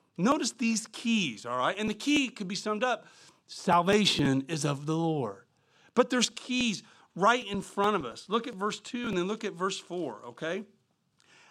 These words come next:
"I urge Euodia and Syntyche to agree in the Lord." In the Lord. Verse four, "Rejoice."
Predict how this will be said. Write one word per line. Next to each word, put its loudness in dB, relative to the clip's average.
"I 6
urge 0
Euodia 2
and -2
Syntyche -6
to -6
agree -6
in 0
the 2
Lord." 2
In 6
the 2
Lord. 0
Verse 4
four, 2
"Rejoice." 2